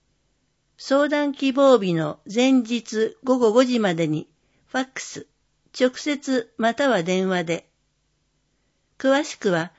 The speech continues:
市ホームページをご覧ください。二次元コードがあります。問い合わせ、申し込み先。子ども未来応援センター。電話、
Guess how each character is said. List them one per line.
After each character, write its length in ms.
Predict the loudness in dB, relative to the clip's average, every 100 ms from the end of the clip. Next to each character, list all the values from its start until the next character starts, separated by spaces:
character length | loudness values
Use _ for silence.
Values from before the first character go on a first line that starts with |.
| _ -12
市 260 | -2 -2
ホ 220 | 2 2
ー 20 | 4
ム 180 | 0
ペ 240 | -2 -2 -2
ー 40 |
ジ 180 | -2 -4
を 140 | -4 -4
ご 120 | -2
覧 220 | -2 -2
く 100 | -4
だ 140 | -6 -6
さ 200 | -6 -8
い。 120 | -10 _ _ _ _ _ _ _ _ _ _ -6
二 120 | -2
次 140 | 0
元 220 | 0 -2
コ 200 | -2 -2
ー 40 | -2
ド 120 | -2
が 100 | -6
あ 60 | -6
り 120 | -8
ま 160 | -10
す。 260 | -12 -20 _ _ _ _ _ _ _ _ _ _ _ _ _ _
問 260 | -2 0 2
い 60 | 2
合 100 | 2
わ 140 | -2
せ、 380 | -2 -4 -4 -6 -4
申 200 | -2 -2
し 100 | -2
込 140 | -2
み 120 | -2
先。 460 | -6 -10 -12 -20 _ _ _ _ _ _ _ _ _ _ _
子 140 | -2
ど 160 | 2 4
も 160 | 4
未 180 | 4 2
来 320 | 2 -2 -4 -2
応 280 | 2 2 2
援 200 | 0 -2
セ 200 | -2 -4
ン 100 | -6
タ 440 | -6 -6 -8 -12 _ _ _ _ _ _ _ _ _ -4
ー。 40 |
電 280 | -2 0 0
話、 240 | -2 -4